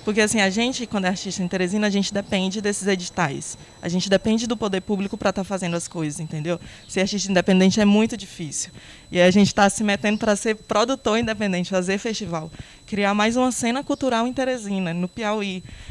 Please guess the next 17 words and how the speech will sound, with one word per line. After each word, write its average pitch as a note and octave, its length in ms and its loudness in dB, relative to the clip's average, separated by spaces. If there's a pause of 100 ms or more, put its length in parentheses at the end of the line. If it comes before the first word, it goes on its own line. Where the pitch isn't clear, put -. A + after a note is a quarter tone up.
(100)
Vai F#3 120 2
ser B3 140 2
um B3+ 60 2
festival G3+ 480 0
que G#3 80 -4
tá F#3+ 260 0
acontecendo F#3+ 380 -2
a F#3+ 40 -4
primeira G3+ 340 -2
edição. D#3+ 380 -8 (720)
Mas F3+ 280 0
ele G3+ 240 0
pode F#3 280 2
entrar G#3 240 -2
no G#3+ 80 -4
calendário G#3 460 -2
cultural A3 560 -4